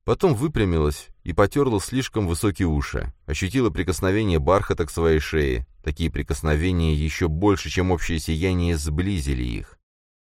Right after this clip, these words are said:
Они напевали вместе до тех пор, пока его сердце не перестало панически колотиться в груди, пока Баашалия понемногу не начал находить себя в этом новом теле.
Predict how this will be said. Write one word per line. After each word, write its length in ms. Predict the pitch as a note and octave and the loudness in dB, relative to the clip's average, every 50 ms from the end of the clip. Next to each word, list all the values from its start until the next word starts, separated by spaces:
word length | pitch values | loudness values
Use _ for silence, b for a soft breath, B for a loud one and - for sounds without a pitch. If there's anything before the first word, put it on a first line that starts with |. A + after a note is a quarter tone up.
| _ _ - | _ _ -8
Они 220 | - D#2+ F#2 G#2+ A2 | -4 -2 0 2 2
напевали 480 | F#2 D#2+ D2+ E2 E2 F2 F2+ E2 D#2+ | 0 0 2 2 4 4 4 4 2
вместе 500 | D2 C2 C#2+ E2+ F2+ F2+ D#2+ - - D2+ | 2 0 0 0 0 0 -2 -2 -4 -2
до 160 | C#2 C#2+ D2 | 0 0 0
тех 300 | D2+ - B2 C3 B2 - | 0 0 -2 -2 -2 -2
пор, 200 | - D2 D2 C#2 | -2 -2 -2 -2
пока 240 | - - F2+ - C#3+ | 0 -2 -2 2 4
его 180 | B2+ B2+ A#2+ A2+ | 2 4 2 0
сердце 440 | G#2+ - - C3+ B2+ B2+ - - A2+ | -2 0 2 2 2 2 -2 -4 -4
не 120 | A2 G#2+ | -2 -2
перестало 520 | F2 - G#2 G2 G2 - - G#2+ A2 G#2+ G2 | -2 -2 0 0 0 -2 2 2 4 4 4
панически 580 | D#2+ G2+ F2+ G2 G2+ F2 - - - - F#2 | 4 2 0 0 0 -4 -6 -8 -8 -6 -6
колотиться 600 | E2+ - F#2 F2+ F2 E2+ D2+ G#2 G#2 F2 - G2+ F#2 | -4 0 2 4 4 4 2 0 -6 -4 0 -2 -2
в 100 | D#2+ D2+ | 0 0
груди, 580 | D#2+ G2 G#2+ G#2+ F2+ D#2+ E2+ E2 C#2+ A1+ - - | -2 -2 -2 -2 -4 -4 -6 -4 -4 -6 -6 -4
пока 260 | - D2 D2 - D#2 | -4 -4 0 0 2
Баашалия 520 | C#2+ C2+ C2 C2 - - F2+ E2+ D#2+ D2+ C#2+ | 2 2 0 0 0 0 0 2 2 0 0
понемногу 500 | - D2 C#2+ C#2+ D2 D#2+ E2+ D#2+ C#2 D2 | 0 0 0 0 0 0 0 0 0 0
не 120 | C#2+ C#2+ | 0 2
начал 360 | D2 D#2 D#2+ - - D2+ D2 | 2 0 0 0 0 0 0
находить 480 | D2+ D#2 D2 - D2+ C#2+ D2+ F2+ F2 - | 0 0 0 0 -2 -2 -2 -4 -6 -6
себя 320 | - - B1 B1 A#1+ G#1+ | -8 -6 -2 -2 -2 -2
в 140 | A1+ A#1 C2+ | -2 -2 -2
этом 360 | E2+ E2+ - - D2+ D2 C#2 | -2 -2 0 -2 -2 0 0
новом 320 | C2 B1+ A#1+ B1 C2 C2 B1+ | 0 0 -2 -2 -2 -4 -4
теле. 480 | - - C2+ B1 G#1+ G1+ G1+ G1+ - | -6 -6 -6 -4 -4 -4 -6 -8 -10